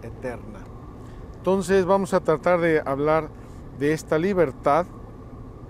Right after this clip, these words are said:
y también vamos a hablar de los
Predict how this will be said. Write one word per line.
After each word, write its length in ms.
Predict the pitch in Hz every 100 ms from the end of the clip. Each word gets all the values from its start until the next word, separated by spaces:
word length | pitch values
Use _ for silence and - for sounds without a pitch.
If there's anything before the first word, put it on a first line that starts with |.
| - -
y 80 |
también 580 | 170 196 180 165 170 208 - - - - - 127
vamos 360 | 170 202 196
a 20 | 185
hablar 400 | 165 160 170 160
de 120 | 156
los 300 | 139 135